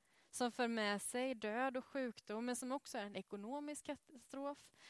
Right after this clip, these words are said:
och en kris som för många är en kris när det handlar om jobb och arbetstillfällen, som handlar om hur vi ska få, få vår vardag och våra hemsituationer att gå runt. Det är en kris för väldigt många äldre som just nu är enormt isolerade och ensamma.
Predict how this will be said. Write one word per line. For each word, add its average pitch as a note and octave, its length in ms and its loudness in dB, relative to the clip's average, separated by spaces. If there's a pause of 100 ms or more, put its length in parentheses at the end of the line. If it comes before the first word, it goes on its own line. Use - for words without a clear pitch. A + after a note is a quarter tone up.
(120)
och A#3+ 220 -2
en B3 80 2
kris C4 400 0
som A3+ 140 -2
för A3+ 80 -6
många A#3 300 -2
är A3+ 40 0
en A3+ 100 -2
kris A#3 340 0
när A#3 100 4
det A3+ 60 2
handlar A3 400 0
om F3+ 240 -4
jobb A#3+ 460 -4
och G#3 160 -2
arbetstillfällen, A#3 1200 -4 (320)
som A#3+ 180 -2
handlar A3+ 340 4
om G#3+ 220 0
hur G#3 200 0
vi G#3 240 2
ska - 180 -10
få, A3 280 -6 (100)
få A3+ 200 -2
vår G#3+ 200 4
vardag A3+ 580 4
och A3+ 60 -2
våra A3 120 4
hemsituationer B3 1040 -4
att C4 140 -2
gå A#3 140 -4
runt. B3 460 -8 (300)
Det - 160 2
är B3+ 320 4
en B3+ 140 0
kris A#3 440 -4
för A#3 80 -8
väldigt A#3 300 -2
många A3 300 -2
äldre A3 520 -2
som A#3 160 -8
just B3 280 -8
nu G#3+ 180 -8
är A3 100 -8
enormt B3 640 -6
isolerade G#3+ 880 -6
och - 180 -12
ensamma. G#3+ 580 -10